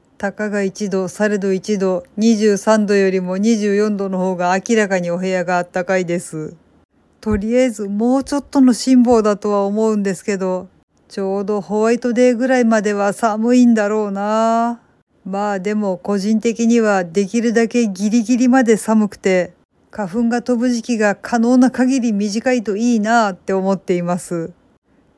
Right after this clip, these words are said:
一応まだ花粉症はなってないんですけど、今回も無事に乗り切ることができるかな。とりあえずね、緑内障持ちなもんで、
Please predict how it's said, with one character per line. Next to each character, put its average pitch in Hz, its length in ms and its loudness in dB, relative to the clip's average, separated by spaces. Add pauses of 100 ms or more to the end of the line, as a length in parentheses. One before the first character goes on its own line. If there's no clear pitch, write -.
(140)
一 208 420 -4
応 269 260 4
ま 262 220 4
だ 247 160 0
花 220 340 -4
粉 240 40 0
症 247 280 0
は 240 120 2
な 233 180 2
っ 247 60 -4
て 247 240 0
な 220 140 2
い 226 120 2
ん 214 80 2
で 202 120 -2
す - 80 -12
け 208 140 -2
ど、 185 340 -4 (600)
今 226 240 -4
回 220 200 0
も 220 180 0
無 214 180 -2
事 233 160 0
に 247 220 4
乗 233 140 2
り 233 100 -2
切 277 140 -6
る 262 100 -4
こ 254 120 -4
と 254 120 -2
が 247 120 0
で 254 140 0
き - 160 -6
る 302 100 -2
か 262 180 0
な。 262 640 4 (480)
と 190 160 -8
り 214 220 -10
あ 277 60 -4
え 240 100 2
ず 202 180 -8
ね、 185 440 -4
緑 180 280 -4
内 277 180 2
障 277 220 0
持 269 140 4
ち 262 140 -2
な 269 120 6
も 262 140 6
ん 233 120 6
で、 190 360 2